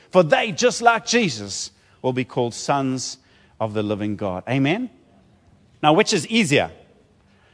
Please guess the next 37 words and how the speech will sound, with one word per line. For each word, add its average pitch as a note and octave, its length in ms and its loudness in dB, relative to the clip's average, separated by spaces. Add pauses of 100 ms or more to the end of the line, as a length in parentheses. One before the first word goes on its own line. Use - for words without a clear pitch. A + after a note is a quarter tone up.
(140)
Much, F#3+ 420 4
much E3+ 300 2
easier C#3+ 300 -2
to - 120 -6
be B2+ 140 -2
a A#2+ 40 0
peacekeeper. - 600 -4
Let's D#3+ 180 -2
just - 140 -6
not D#3 160 0
deal D3 220 2
with G2+ 120 -2
this. - 320 -12 (360)
Let's F3 140 -2
just G3 100 -6
don't E3+ 180 6
deal G3 160 0
with B2+ 140 -2
it. - 240 -16 (260)
Just A3 140 -4
put A3+ 120 -4
your F3+ 100 -2
head A3 220 4
in B3 100 2
the A3+ 80 2
sand, A3+ 580 2 (220)
just F#3+ 220 -4
withdraw F3+ 440 4
into A#3+ 240 0
your A#3+ 140 6
shell, A#3 340 6
all G#3+ 180 6
of G3+ 80 2
you G#3+ 80 0
tortoises G#3 560 4
like G#3 220 4
me, F3 320 2